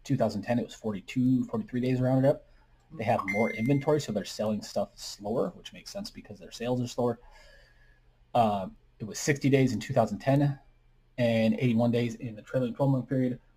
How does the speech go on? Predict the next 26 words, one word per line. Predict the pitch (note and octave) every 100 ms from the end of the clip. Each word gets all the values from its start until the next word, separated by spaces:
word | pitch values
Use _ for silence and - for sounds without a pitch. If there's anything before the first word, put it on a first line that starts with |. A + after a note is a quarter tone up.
| -
while | A#2+
also | - B2+ A#2+ - A#2+
having | B2+ A#2 A2+
to | - G#2
pay | - - C3 B2+
their | A#2+
suppliers | G#2+ A2 - A#2 A2 -
faster. | - G#2+ - - - - _ _ _ _ _ _ _ _ _ _ _ -
Uh, | A#2 G#2+ G#2 G2+ G2 - -
eighty-seven | C3 B2 C#3 A#2
days | A#2 A2+ A2
in | A2
two | -
thousand | B2 A2 G#2+
ten | - A#2 A2+ A2 _ -
versus | A2+ - G#2+ G#2
seventy-seven | - A#2 A2 G2 G#2 G#2
days | G2+ G2 A2
rounded | G2+ G2+ G2+
up | G2+ - - - _
in | C3+ A2+ G#2+
the | G#2
trailing | A#2+ G#2+ -
twelve | G#2
month | G2+ -
period. | F2+